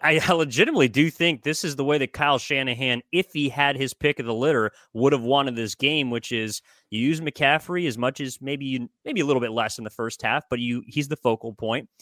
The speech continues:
And then once you start to get those turnovers, which Arizona, look, it felt, it kinda just felt like a matter of time before they were going to start making mistakes on offense. And when you give this defense, and especially Brock Purdy,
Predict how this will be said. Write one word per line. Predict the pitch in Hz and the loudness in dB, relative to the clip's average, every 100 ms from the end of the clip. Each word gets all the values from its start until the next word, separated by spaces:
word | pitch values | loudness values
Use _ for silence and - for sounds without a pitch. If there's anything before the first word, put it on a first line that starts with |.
| - _ - | -20 _ -2
And | 131 127 | 0 2
then | 131 127 120 120 - _ _ _ _ | 2 2 2 -2 -6 _ _ _ _
once | 107 123 143 | 0 0 2
you | 151 | -2
start | - 143 | -2 -2
to | 131 | 0
get | 143 - | -2 0
those | 131 - | -2 -2
turnovers, | - 165 180 110 107 131 127 | -2 2 4 4 2 0 0
which | 113 - | -2 -2
Arizona, | 123 123 104 120 127 120 117 - _ _ _ _ - - - | -2 0 2 2 4 2 0 -4 _ _ _ _ -20 -20 -4
look, | 123 113 | -2 -2
it | 123 113 | -2 -2
felt, | 147 139 | -2 -2
it | 135 | -4
kinda | 156 131 | -2 -2
just | 117 | -4
felt | - 127 | 0 2
like | 117 | 2
a | |
matter | 113 120 113 | 0 2 0
of | 104 | -2
time | 123 120 | -2 -2
before | 107 - 117 | -4 -4 -2
they | 107 | -2
were | 104 | -2
going | 107 110 | -2 -4
to | 107 | -4
start | 117 107 | -4 -2
making | 110 110 | -2 -4
mistakes | 104 98 113 110 110 | -10 -4 -2 -2 -2
on | 101 | -2
offense. | 110 - 101 98 - _ _ _ | -2 -2 -4 -4 -10 _ _ _
And | 117 117 110 | -2 0 0
when | 117 | -2
you | 120 | 0
give | 131 147 139 | 2 2 2
this | 131 | -2
defense, | 104 127 - 120 110 - | -2 -2 0 -2 -2 -8
and | 110 | -8
especially | 107 - 123 - | -4 0 0 0
Brock | 98 110 104 | 0 2 2
Purdy, | - 131 110 101 | 2 2 2 -2